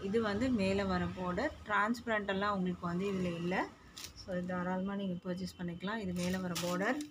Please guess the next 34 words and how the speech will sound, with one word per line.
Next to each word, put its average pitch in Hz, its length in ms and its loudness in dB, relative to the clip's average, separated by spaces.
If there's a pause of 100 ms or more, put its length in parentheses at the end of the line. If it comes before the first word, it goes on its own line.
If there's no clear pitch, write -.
(1800)
இதுக்கான 208 400 0
பிளவுஸ் 196 380 4
வந்து 208 220 -2
பார்த்தீங்கன்னா, 190 420 -2
அந்த 196 140 -2
ரெட்ல 175 280 0
கொடுத்துருக்காங்க. 175 640 -4 (140)
இந்த 208 280 -2
ஒரு 202 200 4 (140)
ரெட்டிஷ் 214 420 2
மெரூன் 208 300 0
கலர்ல 190 380 0
இருக்கும் 180 240 -6
உங்களுக்கு. 165 360 -10 (420)
And 185 200 0
இது 190 200 2
வந்து 185 280 4
பல்லு 180 280 2
டிசைன். 165 400 -6 (360)
பல்லு 226 280 4
வந்து 226 300 2
உங்களுக்கு 202 420 0
அந்த 180 220 2 (260)
பேஸ் 233 320 6
கலர் 220 240 0
என்ன 208 200 0
இருக்கோ, 208 260 0
அந்த 208 220 0
கலர்ல 220 460 2
மேட்ச் 196 320 0
பண்ணி 208 240 -2
உங்களுக்கு 202 400 -2
பல்லு 185 300 0
கொடுப்பாங்க. 170 560 -6